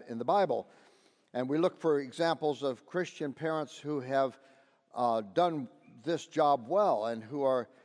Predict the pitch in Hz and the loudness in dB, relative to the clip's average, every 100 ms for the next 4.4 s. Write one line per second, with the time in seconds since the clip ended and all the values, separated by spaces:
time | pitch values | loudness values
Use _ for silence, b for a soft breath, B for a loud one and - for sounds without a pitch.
0 | b b _ 202 180 139 175 180 135 117 | b b _ 0 4 6 8 6 4 0
1 | 120 120 - - 175 160 147 131 131 170 | -2 -4 -4 -6 -4 -4 -4 -4 2 4
2 | 123 113 b b b b b 156 151 - | 4 2 b b b b b -4 -2 2
3 | 240 254 170 160 165 - - 185 147 139 | 4 4 4 4 4 0 -2 -2 -2 -4
4 | 135 156 131 | 0 2 0